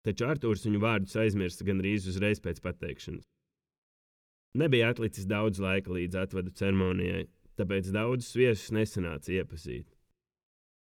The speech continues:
Ceremonijā tika lasīts babuļas dzīves gājums, un patiesi, tas bija tik jāstri uzrakstīts, ka telpā biežāk bija dzirdami smiekli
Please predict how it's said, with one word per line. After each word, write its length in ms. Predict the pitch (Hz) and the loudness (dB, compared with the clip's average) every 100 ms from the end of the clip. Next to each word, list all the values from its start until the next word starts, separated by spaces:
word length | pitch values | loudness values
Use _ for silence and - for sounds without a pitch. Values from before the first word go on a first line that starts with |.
| _ - | _ -4
Ceremonijā 540 | 170 123 104 98 95 90 | 2 4 4 4 2 0
tika 240 | 98 92 87 | -4 -4 -2
lasīts 460 | 107 113 85 90 | -2 -2 -4 -2
babuļas 480 | 101 113 101 95 90 | 0 2 2 0 -2
dzīves 380 | 120 156 120 104 | 2 2 2 0
gājums, 560 | 107 107 107 98 95 - _ | 0 2 2 2 -2 -12 _
un 120 | 113 | -2
patiesi, 600 | 120 127 131 104 90 - - _ | 0 0 2 2 0 -8 -20 _
tas 180 | 107 95 | -4 0
bija 220 | 95 92 | 0 0
tik 220 | 147 160 | 0 0
jāstri 400 | 117 120 135 110 | 2 0 -2 -2
uzrakstīts, 680 | 113 104 92 - 87 82 - _ _ _ _ _ _ _ - | 0 0 -2 -4 -4 -4 -8 _ _ _ _ _ _ _ -6
ka 100 | 98 | -2
telpā 400 | 110 131 120 95 | -2 -2 -2 0
biežāk 420 | 123 113 107 98 | 4 4 4 2
bija 200 | 98 95 | 0 2
dzirdami 360 | 117 104 98 | 2 2 0
smiekli 460 | 98 123 123 - 95 | 0 2 2 0 -2